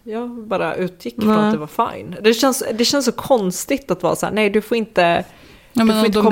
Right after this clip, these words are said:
Speaker 1: med det
Speaker 3: blev
Speaker 1: här
Speaker 3: ju
Speaker 1: budskapet."
Speaker 3: utslängda direkt efter det där också.
Speaker 1: Blev
Speaker 3: När
Speaker 1: de?
Speaker 2: Ja.
Speaker 3: Ja.
Speaker 2: Ja, så direkt efter när de hade klippt bort så, så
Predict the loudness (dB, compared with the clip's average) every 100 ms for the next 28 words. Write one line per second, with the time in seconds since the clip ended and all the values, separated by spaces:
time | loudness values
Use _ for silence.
0 | 4 4 4 4 2 0 2 2 4 2
1 | 2 2 2 2 2 0 0 -2 0 0
2 | 2 2 0 0 -2 -4 -14 -20 -12 0
3 | 4 4 2 0 -4 0 0 2 0 0
4 | 0 -4 -12 -14 -10 0 2 2 0 2
5 | 2 2 2 -2 0 0 2 2 2 0
6 | -2 0 -2 0 0 2 2 2 4 4